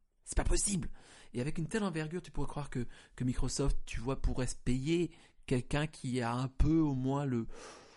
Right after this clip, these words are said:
le sens vague de bon, euh, un truc générique, au moins, tu vois. Non.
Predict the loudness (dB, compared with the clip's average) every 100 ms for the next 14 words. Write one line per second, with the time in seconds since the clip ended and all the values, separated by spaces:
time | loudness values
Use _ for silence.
0 | _ -2 0 6 6 6 2 0 0 -2
1 | -4 -4 -2 0 0 0 -4 -4 -4 -6
2 | -4 -4 -2 0 0 0 -2 -2 -4 -4
3 | -8 -6 -4 -2 -2 -4 -6